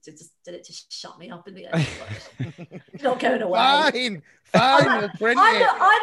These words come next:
Speaker 1: the publishing equivalent of coronavirus. That's what I am. Is I just keep coming in waves until, you know, and everyone tries to keep me away, but I just, I just
Speaker 3: Yeah.
Speaker 1: come up with a new variant and I just keep coming. Keep
Speaker 3: Suddenly,
Speaker 1: coming back.
Speaker 3: suddenly,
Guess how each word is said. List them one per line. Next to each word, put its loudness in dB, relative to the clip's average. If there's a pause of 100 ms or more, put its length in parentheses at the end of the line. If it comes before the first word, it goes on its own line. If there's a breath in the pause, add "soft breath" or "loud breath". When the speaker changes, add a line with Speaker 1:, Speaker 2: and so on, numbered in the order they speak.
Speaker 1:
the 2
publishing 0
equivalent -4
of -10
coronavirus. 0
That's 0
what 4
I 4
am. 0
Is 2
I 0
just -8
keep -4
coming 0
in -4
waves 0
until, -2
you -4
know, 0
and 2
everyone -2
tries 0
to -14
keep -10
me -2
away, 0
but -2
I 0
just, -6 (180)
I 2
just -4
Speaker 3:
Yeah. -2
Speaker 1:
come 0
up -2
with -10
a -8
new -4
variant 2
and -8
I -6
just -10
keep -8
coming. -2
Keep -18
Speaker 3:
Suddenly, -2
Speaker 1:
coming 0
back. -2
Speaker 3:
suddenly, -6